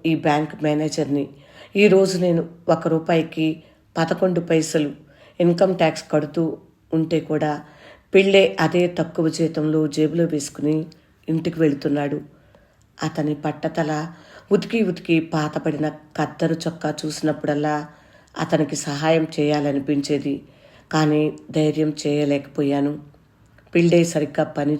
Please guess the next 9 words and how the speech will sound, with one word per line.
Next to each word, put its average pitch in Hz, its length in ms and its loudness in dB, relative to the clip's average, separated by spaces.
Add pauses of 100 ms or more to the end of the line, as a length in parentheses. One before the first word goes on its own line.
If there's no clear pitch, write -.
చేయడు. 147 420 -4 (720)
అటూ 180 260 4
ఇటూ 175 260 0
చూడకుండా 156 680 -2
నేరుగా 156 680 2 (320)
ఇనుప 190 220 2
చట్రంలో 156 600 2
దూకే 147 340 -2
కుక్కలా 147 720 -2